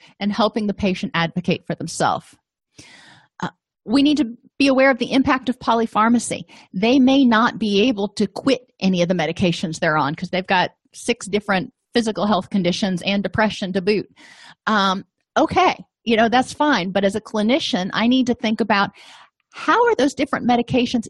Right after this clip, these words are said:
impacting that person's energy level, their, um, motivation, their mood, their wi-, willingness or desire to interact with others, et cetera. And how can I mitigate any of the negative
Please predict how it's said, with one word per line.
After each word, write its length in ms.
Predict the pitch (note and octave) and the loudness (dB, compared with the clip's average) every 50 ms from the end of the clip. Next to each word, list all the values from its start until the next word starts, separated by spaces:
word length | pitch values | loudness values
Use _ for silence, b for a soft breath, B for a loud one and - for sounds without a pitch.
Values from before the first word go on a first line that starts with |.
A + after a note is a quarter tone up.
| - - | -4 0
impacting 640 | B3+ C#4 B3+ - G3+ F3 F3+ - _ G3 F#3 F#3 | 0 0 2 0 -2 -2 -2 -4 _ -8 -4 -2
that 180 | F#3 E3 - - | -2 -4 -4 -4
person's 480 | - G#3 F#3+ F3 F3 - F3+ E3+ E3+ - | -2 -2 -2 0 -2 -4 -6 -6 -6 -2
energy 380 | - G3 G3+ F#3 F3+ - G#3 | -2 0 0 0 0 -2 -4
level, 420 | F3 D#3+ D3+ C3 C3 A#2+ A#2 - B B B B B B B | -4 -2 -2 -2 -2 -4 -6 -6 B B B B B B B
their, 540 | F3+ F#3+ F#3+ F#3 F3+ F3+ F3 E3+ E3 - - | 0 0 2 2 4 2 2 2 0 0 0
um, 460 | F#3 F3+ D#3+ C3+ C#3 C3 - F3 E3+ - _ | 0 0 0 0 -2 -6 -8 -10 -14 -8 _
motivation, 920 | G#3+ G#3 G3+ G3 F#3+ F3+ F3 G3 F#3+ G3 - - - D#3+ C3+ D3 A#2 B2+ E3 | 0 2 2 2 2 2 2 2 0 0 -2 -4 -6 -8 -8 -8 -10 -4 -2
their 380 | F#3+ E3+ E3 E3 D#3+ D3+ - - | 0 0 2 0 0 -2 -4 -2
mood, 540 | - F3+ F3+ F#3 F3+ F#3 E3+ D#3 C#3 C#3 - b b b b b b _ | -2 0 2 2 2 2 0 -2 -4 -6 -10 b b b b b b _
their 320 | - F#3+ F3+ E3 E3+ E3 | -4 0 2 2 2 0
wi-, 240 | E3+ E3 G3 G#3 - - _ _ | 0 0 -2 -2 -2 -4 _ _
willingness 640 | F#3+ F#3 G3+ G#3+ G#3+ G#3 G3+ G3 F#3+ F3+ F3 - - | -6 -4 -2 0 0 0 0 0 0 -2 -2 -2 -4
or 80 | F3+ E3+ | -4 -4
desire 480 | E3+ F3 E3 F3+ E3 E3+ E3 D#3+ E3 | -4 -4 0 0 0 2 2 2 0
to 140 | E3 - - | 0 -2 -4
interact 420 | E3+ E3 E3 D#3+ D3+ D#3+ - - F3+ | -4 -2 -2 -2 -2 -2 -4 -6 -8
with 140 | E3+ - | -2 0
others, 420 | D#3 C#3+ - C#3+ B2+ C3+ D3+ E3+ - | 0 0 0 -2 -6 -6 -6 -8 -8
et 140 | - E3+ - | -8 -8 -6
cetera. 460 | - - F#3 E3+ D3+ A#2+ A#2 - - _ _ _ _ _ _ _ _ _ B B B B B B | -2 0 0 0 0 -2 -4 -6 -6 _ _ _ _ _ _ _ _ _ B B B B B B
And 120 | - B3 A#3 | 0 0 0
how 180 | - C#4 D#4 | 2 0 0
can 160 | D#4 - D4+ C#4 | 0 0 0 0
I 80 | B3 | 2
mitigate 800 | A#3 A3+ A#3 A#3+ B3 C#4+ D4+ C4+ C4 - G#3+ G3 F3+ D#3+ - _ - | 2 4 4 4 4 4 2 0 -2 -2 -2 -2 -2 -2 -6 _ -2
any 260 | G#3+ G#3+ A3+ A3 G#3+ | 0 0 2 2 2
of 180 | G3+ G3 G3 | 0 0 -2
the 80 | - G3 | -2 0
negative 760 | F#3+ F3+ F3 F3+ F3 F#3 F3 F3 E3+ D#3+ D#3+ E3+ - - - | 0 2 0 0 0 -2 0 0 0 0 -2 -6 -12 -20 -20